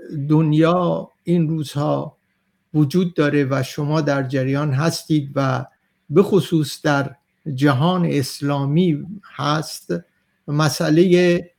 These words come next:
همین کشتن، اه، ساموئل پتی بود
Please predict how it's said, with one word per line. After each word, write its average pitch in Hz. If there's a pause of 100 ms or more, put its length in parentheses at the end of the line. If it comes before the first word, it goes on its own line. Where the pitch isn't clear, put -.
(320)
همین 175 (680)
کشتن، 165 (920)
اه، 131
ساموئل 143 (920)
پتی 156
بود 151